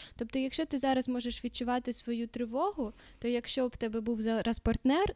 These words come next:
це відчуття було б сто разів, е, вище, і ти могла б просто це швидше п-,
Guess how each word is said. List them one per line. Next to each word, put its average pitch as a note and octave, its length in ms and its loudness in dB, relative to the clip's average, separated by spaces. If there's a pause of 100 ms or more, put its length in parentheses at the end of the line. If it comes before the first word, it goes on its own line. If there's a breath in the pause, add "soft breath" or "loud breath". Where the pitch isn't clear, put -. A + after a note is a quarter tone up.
це - 140 0
відчуття B3+ 560 2
було A#3+ 220 6
б - 100 -2
сто B3+ 260 4
разів, A#3 380 0 (100)
е, G#3 200 -2
вище, A3+ 600 0
і A3+ 60 -6
ти C4+ 380 -2
могла A#3+ 260 -2
б A3+ 120 -6
просто C4 360 -4
це A3 480 0
швидше A#3 760 0
п-, A3+ 180 -6